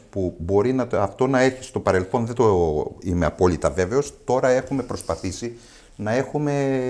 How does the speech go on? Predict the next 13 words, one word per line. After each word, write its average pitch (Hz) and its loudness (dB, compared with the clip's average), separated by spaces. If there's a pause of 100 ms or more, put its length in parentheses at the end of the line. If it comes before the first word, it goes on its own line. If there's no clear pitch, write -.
(720)
σε - -2
κάθε 147 2
διαδρομή, 104 2
δηλαδή 117 0
να 113 0
περνάει 135 0
ένα 127 0
απορριμματοφόρο 98 0 (220)
και - -6
να 110 -2
παίρνει 147 -2
μόνο 143 2
χαρτί. 92 -2